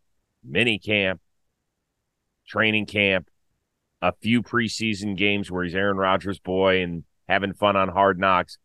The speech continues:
But now all of a sudden, did you see his eyes last night? Like, there were times where he looked like a rookie again.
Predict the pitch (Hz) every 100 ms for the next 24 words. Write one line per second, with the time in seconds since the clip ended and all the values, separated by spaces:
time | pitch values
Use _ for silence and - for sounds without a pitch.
0 | _ _ _ _ 104 101 110 117 123 117
1 | 117 110 104 127 113 110 113 196 - 240
2 | 208 139 92 104 156 - 160 175 - 175
3 | 196 208 _ _ _ _ - 113 165 220
4 | 143 147 156 131 117 117 104 107 180 -
5 | 123 107 107 - _ _ - 113 120 135
6 | 117 90 73 65